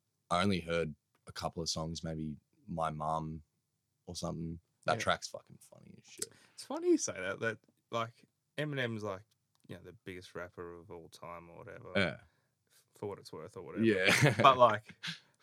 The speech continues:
Speaker 2: because, and I think that was another reason, like, all my mates listen to American rap.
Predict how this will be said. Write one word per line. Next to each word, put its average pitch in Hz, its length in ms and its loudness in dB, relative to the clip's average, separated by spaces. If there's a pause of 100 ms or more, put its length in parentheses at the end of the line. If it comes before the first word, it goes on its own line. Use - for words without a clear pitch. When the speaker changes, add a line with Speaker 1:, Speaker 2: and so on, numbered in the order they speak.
(420)
Speaker 2:
because, 156 280 10
and - 160 10
I 131 80 12
think 185 240 2
that 160 120 12
was 135 80 4
another 95 280 -4
reason, 110 180 -2
like, 95 160 -4
all 113 120 0
my 107 100 2
mates 87 300 -8
listen 98 220 -4
to 90 80 -8
American 87 640 -12 (320)
rap. 87 240 -4